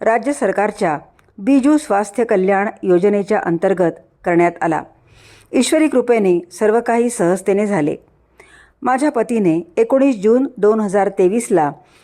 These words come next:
सत्यलोकच्या सहस्रनाम हवनात भाग घेतला व रक्षा कवचासाठी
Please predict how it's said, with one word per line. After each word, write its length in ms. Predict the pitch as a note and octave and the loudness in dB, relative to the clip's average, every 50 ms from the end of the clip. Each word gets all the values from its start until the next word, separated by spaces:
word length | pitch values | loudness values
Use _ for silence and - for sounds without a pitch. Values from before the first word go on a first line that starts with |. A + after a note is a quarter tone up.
| _ _ - | _ _ -4
सत्यलोकच्या 720 | - B3 B3 B3 C4+ C4+ C#4+ D4 C#4+ - - D4 C#4+ C#4+ | -2 -2 0 2 2 2 2 0 -2 -2 -4 -2 -2 -2
सहस्रनाम 600 | C#4+ A#3+ G#3+ G#3+ - G#3+ G#3+ A3+ A#3 A#3 A#3 A3 | 0 -2 -2 -2 -2 -4 -2 -2 -2 -2 -2 -2
हवनात 320 | G#3+ F#3 F3+ F3 E3 E3 E3 - - - | -2 0 0 0 0 -2 -4 -6 -16 -12
भाग 200 | - F#3 F#3 G3 | -6 -4 -2 -2
घेतला 420 | G3 E3+ F#3 F3 - - E3 D3+ - - _ _ _ _ _ _ _ _ - | -2 -2 -4 -4 -2 -4 -4 -4 -6 -8 _ _ _ _ _ _ _ _ -4
व 60 | - | -2
रक्षा 320 | B3 B3+ B3 B3 - D#4+ C#4+ | 0 0 0 -2 -2 -4 -4
कवचासाठी 760 | C#4+ A#3+ G3+ G#3 G3 A3+ A3+ A#3 B3+ A#3 A3+ - F#3+ D#3+ - | -2 -2 -4 -2 0 -2 -2 -2 -2 -4 -4 -2 -4 -4 -4